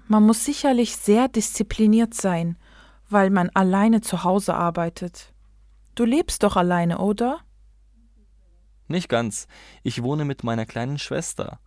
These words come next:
Speaker 2: Du könntest mich ja mal besuchen. Ich kann wirklich gut kochen.
Speaker 1: Na, das ist doch ein Angebot.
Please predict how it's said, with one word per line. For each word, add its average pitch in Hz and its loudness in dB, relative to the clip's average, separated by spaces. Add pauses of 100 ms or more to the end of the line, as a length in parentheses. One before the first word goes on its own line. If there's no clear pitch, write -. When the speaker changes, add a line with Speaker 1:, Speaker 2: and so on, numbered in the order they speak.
(320)
Speaker 2:
Du 113 -2
könntest 120 -8
mich 117 -8
ja 87 -10
mal 98 -8
besuchen. 147 -8 (240)
Ich - -18
kann 95 -8
wirklich 120 -6
gut 170 -8
kochen. - -16 (1000)
Speaker 1:
Na, 240 6
das 240 0
ist - -4
doch 240 2
ein 208 4
Angebot. 208 2